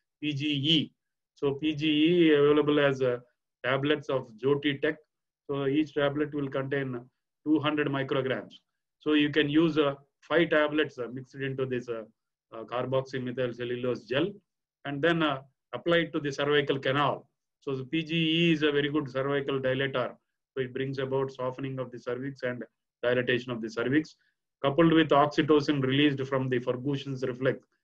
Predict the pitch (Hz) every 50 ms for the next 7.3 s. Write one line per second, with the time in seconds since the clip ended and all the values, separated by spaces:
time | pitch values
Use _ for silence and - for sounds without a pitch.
0 | _ _ _ _ - 135 135 135 131 127 123 120 120 - 143 135 127 123 123 127
1 | - _ _ _ _ - 127 123 120 127 127 113 101 120 120 120 123 123 117 120
2 | 123 120 113 113 113 110 107 - 117 107 - - 85 - _ _ _ _ _ _
3 | _ _ - 139 135 151 151 147 156 147 147 139 - 139 139 143 143 135 135 135
4 | 127 123 110 - - _ _ _ _ _ _ - 127 123 147 139 127 117 123 127
5 | 131 135 131 131 131 123 123 127 120 123 131 131 131 131 123 113 - - _ _
6 | _ _ _ _ _ _ 117 117 117 117 120 131 143 147 143 - - - - 127
7 | 127 123 117 - -